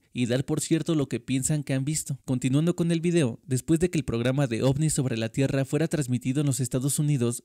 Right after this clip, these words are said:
Maussan irrumpió en histeria incontrolada. En su programa llamado Tercer Milenio creó una serie de episodios para hablar de ese programa y cómo mufon profesionalmente engañaba a los mexicanos haciéndonos ver a todos como unos tontos.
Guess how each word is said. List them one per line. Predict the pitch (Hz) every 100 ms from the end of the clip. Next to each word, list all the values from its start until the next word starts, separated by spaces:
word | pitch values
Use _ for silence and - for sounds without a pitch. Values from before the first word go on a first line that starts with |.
| -
Maussan | 135 127 156 160
irrumpió | 175 143 120 139 147
en | 156
histeria | 131 147 143 165
incontrolada. | 160 135 123 113 123 131 127 - _
En | 143
su | 147
programa | 135 135 147 170
llamado | 165 143 139 147
Tercer | - - - 135
Milenio | 151 165 135 120
creó | - 117 127
una | 156
serie | - 156 165
de | 156
episodios | 143 120 135 131 147
para | 139 117
hablar | 113 131 139
de |
ese | 143 151
programa | 135 135 156 131 120
y | 127
cómo | 160 170
mufon | 180 180 131
profesionalmente | 120 113 127 - 135 165 165 160
engañaba | 175 135 120 131
a | 151
los | 131
mexicanos | 123 127 - 135 147 -
haciéndonos | 139 - 170 165 127
ver | 127 143
a |
todos | - 147 165
como | 139 127
unos | 143 139 -
tontos. | 139 131 120 -